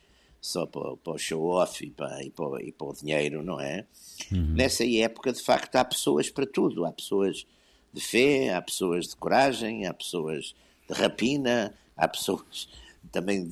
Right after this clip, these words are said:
Speaker 1: viradas só para o dinheiro, quer dizer, há tudo. E essa mistura toda,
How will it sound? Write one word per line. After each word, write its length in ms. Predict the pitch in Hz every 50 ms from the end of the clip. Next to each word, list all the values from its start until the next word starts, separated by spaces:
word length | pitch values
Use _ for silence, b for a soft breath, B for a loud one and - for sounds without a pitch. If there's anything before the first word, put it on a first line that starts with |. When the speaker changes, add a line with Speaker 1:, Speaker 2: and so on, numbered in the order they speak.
| 80 -
Speaker 1:
viradas 920 | - 104 - - 92 78 78 82 78 - 76 85 92 101 113 107 90 98
só 160 | - - 101 92
para 160 | - 98 98
o 20 |
dinheiro, 440 | 85 92 98 113 131 143 143 135 -
quer 140 | - 113 101
dizer, 200 | 92 92 92 90 - - -
há 120 | - 143
tudo. 480 | 160 - - 175 214 170 151 95 78 - -
E 160 | 104 104 110
essa 220 | 117 - - 143
mistura 500 | 135 117 - - - - 151 160 143 127
toda, 480 | - - - 95 90 76 67 73 90 -